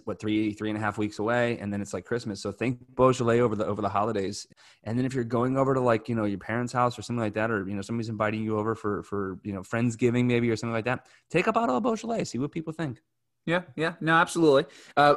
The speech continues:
Speaker 2: uh, by the way, are you dressing up for Halloween? What are you going as this year?
Speaker 1: No, I don't ever. I, I,
Speaker 2: Hmm?
Speaker 1: I always, like, fake it. I just, I shave my face, throw on my, my, my Ray-Bans,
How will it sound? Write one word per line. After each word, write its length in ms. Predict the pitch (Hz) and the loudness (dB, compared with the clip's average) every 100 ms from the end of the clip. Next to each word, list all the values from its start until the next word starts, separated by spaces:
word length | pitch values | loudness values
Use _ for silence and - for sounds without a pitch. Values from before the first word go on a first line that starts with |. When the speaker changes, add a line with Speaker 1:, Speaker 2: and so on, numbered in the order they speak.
| - | 4
Speaker 2:
uh, 80 | 135 | 2
by 220 | 135 170 | 4 6
the 80 | 170 | 6
way, 100 | 160 | 6
are 100 | 135 | 4
you 140 | 165 | 2
dressing 380 | 180 202 - 151 | 2 2 2 -6
up 120 | 147 | -6
for 100 | 170 | 2
Halloween? 480 | 170 170 170 180 185 | 4 4 2 -2 -6
What 120 | - 139 | -4 -4
are 40 | |
you 60 | 135 | 2
going 340 | 135 127 104 | 2 4 0
as 180 | 85 82 | -2 -6
this 180 | 87 87 | -8 -6
year? 240 | 78 80 _ _ _ _ _ - | -6 -8 _ _ _ _ _ -6
Speaker 1:
No, 400 | 131 101 90 - | -4 -4 -6 -8
I 100 | 120 | -4
don't 200 | 123 113 | -2 -2
ever. 340 | 107 98 101 - | -4 -6 -8 -8
I, 100 | 82 - - | -12 -6 -4
I, 40 | 127 | 0
Speaker 2:
Hmm? 80 | 151 | 2
Speaker 1:
I 160 | 131 | 2
always, 260 | 147 131 113 | 2 0 0
like, 160 | 101 | -4
fake 300 | - 104 98 | -4 -6 -4
it. 120 | 113 98 | -2 -2
I 100 | 110 | -2
just, 220 | 113 - | -4 -4
I 60 | 113 | -4
shave 280 | - 135 123 | 0 0 2
my 140 | 110 | 0
face, 340 | - 104 95 - - | 0 -2 -2 -8 -4
throw 160 | 120 | 2
on 100 | 123 | 4
my, 140 | 110 98 | 4 0
my, 220 | 101 101 - | 0 -4 -4
my 180 | 101 98 92 | -4 -4 -2
Ray-Bans, 540 | 110 107 101 95 - | 0 0 0 -2 -8